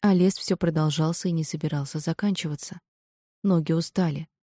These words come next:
Я уже едва передвигала их, когда впереди показался просвет. Сперва я решила, что это только плод моего воображения,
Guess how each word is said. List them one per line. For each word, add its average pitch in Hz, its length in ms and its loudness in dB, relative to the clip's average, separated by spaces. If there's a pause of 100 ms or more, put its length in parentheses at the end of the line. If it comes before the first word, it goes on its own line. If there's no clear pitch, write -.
(440)
Я 190 160 4
уже 180 160 4
едва 175 300 2
передвигала 175 640 2
их, 156 140 0
когда 156 280 0
впереди 160 420 -2
показался 147 560 -2
просвет. 156 560 -2 (720)
Сперва 170 400 2
я 165 100 6
решила, 175 400 2
что - 180 -2
это 160 140 2
только 165 320 -2
плод 170 280 0
моего 160 260 2
воображения, 165 760 2